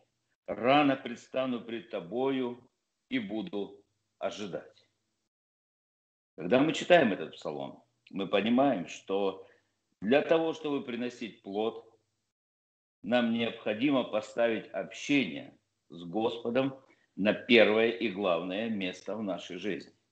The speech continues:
Потому что если мы преданы суете, друзья, а мы с-, часто суетимся с самого утра. Ещё только проснулись, а у нас суетные мысли. Мы ещё не проснулись, ночью пробуждаемся и думаем:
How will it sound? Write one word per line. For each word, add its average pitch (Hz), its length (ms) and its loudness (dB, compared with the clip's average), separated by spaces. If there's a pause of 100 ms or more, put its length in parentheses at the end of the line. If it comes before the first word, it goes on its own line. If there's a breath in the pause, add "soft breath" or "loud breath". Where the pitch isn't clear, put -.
(720 soft breath)
Потому 117 240 2
что 127 140 4
если 139 340 6
мы 127 140 4
преданы 120 480 0
суете, 107 880 -2 (720)
друзья, 87 500 -2
а 107 160 6
мы 110 200 4
с-, - 220 -12
часто - 420 0
суетимся - 680 -16
с - 60 -20
самого 143 560 4
утра. - 460 -2 (460)
Ещё 113 380 0
только 131 280 2
проснулись, 131 600 -2
а 117 60 4
у 117 60 2
нас 117 260 -4
суетные 113 420 -2
мысли. 107 280 -2
Мы 131 140 4
ещё 139 220 2
не 139 120 0
проснулись, 131 580 -4
ночью - 360 -2
пробуждаемся 95 760 -2
и 113 40 -4
думаем: 113 280 -4